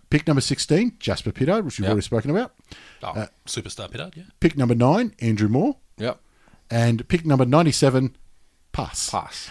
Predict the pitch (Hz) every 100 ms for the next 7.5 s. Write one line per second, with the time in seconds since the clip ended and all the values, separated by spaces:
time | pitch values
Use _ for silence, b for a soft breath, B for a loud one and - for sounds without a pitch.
0 | - 214 277 - 196 - 254 330 285 269
1 | - 240 302 269 - 160 - 120 139 120
2 | 147 151 113 123 120 123 - - 131 127
3 | 85 98 - - 113 92 123 - 156 139
4 | 139 - 131 127 113 73 - - 120 95
5 | - _ _ - - 113 90 - B B
6 | B 226 185 - 285 247 - 196 165 269
7 | - 98 - 123